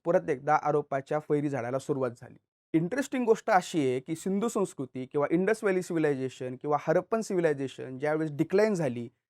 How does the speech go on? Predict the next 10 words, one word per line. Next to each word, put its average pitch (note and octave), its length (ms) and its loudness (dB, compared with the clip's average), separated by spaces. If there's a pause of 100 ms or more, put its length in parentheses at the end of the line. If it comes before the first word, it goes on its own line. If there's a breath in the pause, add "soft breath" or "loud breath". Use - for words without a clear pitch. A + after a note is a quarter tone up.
(220)
आणि C#3+ 160 -2
ज्यावेळेस G#3+ 460 4
या G3 80 2
भारतामध्ये D#3+ 560 2 (180)
परत B3 280 4
एकदा F3+ 260 2
सेकंड G3+ 340 -4
अर्बनायझेशनची F3 760 0
फेज G3+ 320 4
आली, B2+ 280 -2